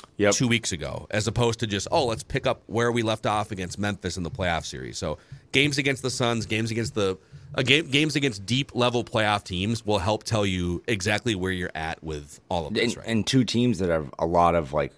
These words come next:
Speaker 1: chemistry, right? Like, that have pretty much those cores have been together. So it's, it sounds like apologies. It's not apologies. No, I don't think anyone thinks the Minnesota Timberwolves should be given excuses of any nature, but, you know, they haven't really got to see Kyle Anderson there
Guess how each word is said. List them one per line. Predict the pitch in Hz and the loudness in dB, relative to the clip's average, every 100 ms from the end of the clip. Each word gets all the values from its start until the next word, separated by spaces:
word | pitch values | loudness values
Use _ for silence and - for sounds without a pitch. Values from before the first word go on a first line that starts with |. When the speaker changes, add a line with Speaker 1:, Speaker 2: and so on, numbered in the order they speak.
| - | -6
Speaker 1:
chemistry, | 101 101 - 71 | 0 0 0 0
right? | 73 | 2
Like, | 80 76 | 0 0
that | 80 85 | -2 0
have | 76 - _ | -4 -6 _
pretty | - 107 | -2 0
much | 101 87 - | 2 0 0
those | 80 - | -4 -4
cores | - - 82 85 92 87 | -6 2 4 6 4 2
have | 92 76 | -2 0
been | 80 80 | -2 -2
together. | - 76 78 76 98 | -4 -2 -2 2 0
So | 95 - 95 87 - - - - | 0 2 2 2 -4 -20 -20 -6
it's, | 117 107 - | -4 -4 -2
it | 113 | -2
sounds | - 143 143 | 4 6 6
like | 127 | 4
apologies. | 110 113 104 95 98 | 2 6 8 8 2
It's | 87 - | 0 0
not | 98 104 | 2 2
apologies. | - 85 80 78 82 71 | 4 6 6 2 -4 -2
No, | 92 98 - - - _ - | 0 2 -2 -10 -20 _ -2
I | |
don't | 101 | 0
think | 95 | 2
anyone | 87 98 87 85 - _ _ _ _ _ - | 2 4 2 0 -4 _ _ _ _ _ -2
thinks | 95 92 | 0 0
the | 90 | 0
Minnesota | 90 92 87 80 | 0 2 0 0
Timberwolves | 92 90 85 | 0 0 0
should | 82 | -4
be | |
given | 82 82 78 | -2 -2 -2
excuses | - - - 113 - 78 - - | -4 -6 0 0 0 -4 -8 -6
of | 76 | 2
any | 85 113 95 - | 4 4 2 0
nature, | 85 80 76 104 | -2 -2 2 2
but, | 92 110 - - - - - 92 | 4 2 0 -8 -20 -20 -20 -4
you | 92 | 0
know, | 90 92 | 0 -2
they | 87 101 | 0 2
haven't | 113 123 | 4 4
really | 123 | 4
got | 107 110 | 4 2
to | |
see | - | -2
Kyle | 110 117 104 | -2 0 2
Anderson | 98 110 - 117 | 2 2 2 2
there | 120 117 | 2 0